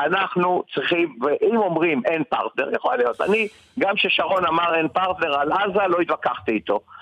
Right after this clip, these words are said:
אז הוא אומר, "ביבי, אין, אין", אני לא הסכמתי, אבל לא התווכחתי איתו, אבל ביבי אומר, "אין פרטנר, בואו נחליט שאנחנו קובעים מה טוב ליהודים." טוב ליהודים לספח את גושי ההתיישבות, ולהודיע שכל מה שמעבר לגושי ההתיישבות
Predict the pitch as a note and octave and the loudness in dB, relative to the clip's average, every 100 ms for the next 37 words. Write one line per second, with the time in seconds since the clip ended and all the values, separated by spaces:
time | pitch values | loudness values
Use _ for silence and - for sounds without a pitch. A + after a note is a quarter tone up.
0 | - B2+ C#3 G3+ G3+ A3+ F#3+ D#3 G#3+ G3 | -6 -2 0 2 2 2 0 0 -2 2
1 | F#3 F#3+ F#3 - F3 E3+ B2+ B2 B2 B2+ | 2 2 2 0 0 2 2 2 2 2
2 | A2 - C3+ F3 - B3 B3+ A#3 A#3 A#3 | 2 0 0 0 -2 -2 0 0 2 2
3 | A3+ A3 G3 G3 C4 A#3 F#3+ A#3+ A3 G#3 | 0 -2 -4 -4 -2 -2 0 0 0 2
4 | G#3 F#3 - - F#3+ G#3 G3+ D#3 D3+ F#3+ | 2 0 -6 -12 -4 -2 0 -2 0 -2
5 | G3+ - - C#3 A#3 B3 B3+ C4 B3 - | -2 -8 -6 -2 0 0 0 0 0 -4
6 | _ - - F3 G#3+ A#3 B3 - A#3+ G3+ | _ -4 0 2 0 0 -2 0 0 2
7 | B3 B3 A3+ G#3+ A#3 A3+ A#3 A#3 G#3 A#3+ | 2 2 0 0 0 2 2 2 2 2
8 | G3+ - - - B3+ A3+ G#3 F#3 E3 E3 | 0 -4 -8 -2 0 2 4 4 2 2
9 | D#3 A#2 - C#3 D#3+ G3 A#3+ G#3+ F#3 - | 0 0 -4 -2 0 0 0 0 0 0
10 | D3+ - D#3+ D3 B2+ - A2+ D3 - - | 0 2 2 2 0 0 2 0 -2 -6
11 | C#3 F#3+ A#3 A#3 C4 B3+ G#3 - - A3+ | 0 2 2 2 2 2 2 0 0 0
12 | G3+ F#3+ G3+ E3+ E3+ D#3+ D3+ C#3+ C3 D3+ | 2 0 0 2 2 2 0 0 0 2
13 | C#3+ - A#2+ - E3 | 2 2 -2 2 2